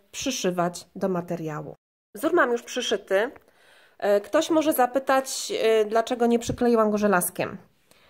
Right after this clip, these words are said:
Teoretycznie mogłabym to zrobić, nie musiałabym wtedy nic przyszywać, ale,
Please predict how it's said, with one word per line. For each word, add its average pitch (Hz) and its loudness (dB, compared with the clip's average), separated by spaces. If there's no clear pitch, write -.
Teoretycznie 311 4
mogłabym 254 4
to 233 -2
zrobić, 220 0
nie 233 4
musiałabym 233 2
wtedy 240 2
nic 226 2
przyszywać, 185 -2
ale, 185 2